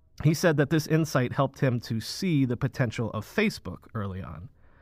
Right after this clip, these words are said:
Finally, Thiel denied that he was trying to buy the assets of Gawker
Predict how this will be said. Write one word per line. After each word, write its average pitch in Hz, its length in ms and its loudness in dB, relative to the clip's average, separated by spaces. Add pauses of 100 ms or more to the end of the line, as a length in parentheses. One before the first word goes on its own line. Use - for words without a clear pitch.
(1040)
Finally, 214 460 4 (100)
Thiel 214 280 2
denied 160 420 4
that 139 180 2
he 143 200 2
was 120 420 -2
trying 131 360 0
to 127 100 0
buy 120 260 0
the 117 220 -2
assets 117 640 -4
of 104 320 -6
Gawker 147 520 0